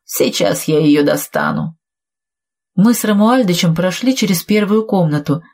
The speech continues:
Там, в дальнем углу, сидел немолодой, но весьма представительный мужчина в модном твидовом пиджаке. Редеющие на висках волосы цвета перец с солью были аккуратно подстрижены,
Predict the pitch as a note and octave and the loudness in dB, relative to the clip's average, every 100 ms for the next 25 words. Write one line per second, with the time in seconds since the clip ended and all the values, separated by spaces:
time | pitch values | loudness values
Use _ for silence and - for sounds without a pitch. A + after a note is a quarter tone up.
0 | _ - A3+ G3 E3 E3 G3+ F3 E3+ F3 | _ -2 0 2 2 2 2 4 4 2
1 | G#3 B3+ A3+ F#3 E3+ G3+ F3+ F3 E3+ E3 | 2 0 0 0 2 4 4 4 4 4
2 | E3+ A#3 F#3+ - _ _ - F#3+ C#4 D4 | 2 2 0 -6 _ _ 0 2 4 4
3 | C#4+ A#3 B3+ A#3+ - F#3 F#3 G#3 A3+ A3 | 2 0 0 -2 -4 -2 0 0 0 2
4 | A#3+ C4 - - E3+ C#3 - - D3+ D3+ | 2 2 2 0 0 0 -4 -2 2 4
5 | F#3 G3 F3 D3+ E3+ F3 E3 F3 E3+ E3+ | 2 2 0 0 0 2 2 0 2 2
6 | G3+ A3 - D3 C4 _ _ _ _ _ | 2 0 0 -2 -4 _ _ _ _ _
7 | _ - E3+ F3 G#3 A#3+ G#3+ - F#3 F3+ | _ -4 -2 0 0 0 -2 0 0 2
8 | F3 - F#3+ - G#3 B3 G3+ - D#3 D3 | 0 -2 -4 -4 -2 0 -2 -4 -6 -6
9 | _ - - F#3 F#3 F3 - G3+ F3+ - | _ -8 -2 -2 0 -2 -2 -2 -2 -4
10 | - - E3 C#3+ C#3+ - _ _ _ A3 | -4 0 2 2 0 -4 _ _ _ 0
11 | C#4+ C#4 - G#3+ G#3 A3+ F#3+ E3 E3 - | 2 2 -2 -2 -2 -2 -2 -2 -2 -2
12 | E3+ A#3 A#3+ A3 A3 | 0 0 2 2 0